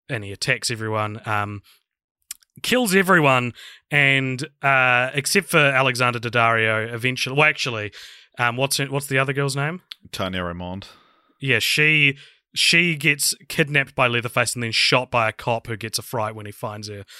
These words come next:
Speaker 1: body. Well,
Speaker 2: Yeah.
Speaker 1: finds her body, finds her alive in the, when they're
Speaker 2: And a
Speaker 1: investigating
Speaker 2: chest
Speaker 1: the house.
Speaker 2: freezer.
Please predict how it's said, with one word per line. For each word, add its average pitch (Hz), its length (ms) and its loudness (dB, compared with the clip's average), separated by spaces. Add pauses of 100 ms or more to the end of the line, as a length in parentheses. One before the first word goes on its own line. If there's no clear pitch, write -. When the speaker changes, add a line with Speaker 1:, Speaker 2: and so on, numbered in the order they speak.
(320)
Speaker 1:
body. 104 380 -2 (400)
Well, 110 220 -4
Speaker 2:
Yeah. 87 120 -8
Speaker 1:
finds 104 200 -4
her 101 60 -8
body, 98 220 -12
finds 107 280 -4
her 104 100 -4
alive 104 360 -4
in 110 220 -10
the, 101 200 -10
when 107 220 -8
they're 101 180 -8
Speaker 2:
And 110 120 -14
a - 40 -8
Speaker 1:
investigating 107 440 -4
Speaker 2:
chest - 100 0
Speaker 1:
the 120 60 -2
house. 87 140 0
Speaker 2:
freezer. 92 140 -8